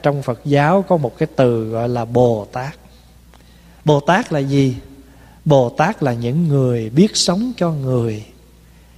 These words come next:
và đôi khi quên mình. Mà nếu quý vị nhìn kỹ, quý vị thấy cuộc sống quý vị hàng ngày quý vị gặp Bồ Tát. Chẳng hạn như, à, buổi chiều thứ sáu quý vị đi lên chùa ngồi thiền,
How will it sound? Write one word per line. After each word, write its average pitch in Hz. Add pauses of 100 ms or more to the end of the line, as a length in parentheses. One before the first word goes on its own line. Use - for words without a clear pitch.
(380)
và 123
đôi 147
khi 160
quên 156
mình. 120 (2250)
Mà 131
nếu 175
quý 233
vị 139
nhìn 139
kỹ, 151
quý 233
vị 147
thấy 240
cuộc 147
sống 240
quý 247
vị 156
hàng 156
ngày 160
quý 208
vị 156
gặp 151
Bồ 147
Tát. 202 (1900)
Chẳng 143
hạn 147
như, 160
à, 135
buổi 131
chiều 135
thứ 180
sáu 180
quý 208
vị 135
đi 151
lên 147
chùa 127
ngồi 120
thiền, 123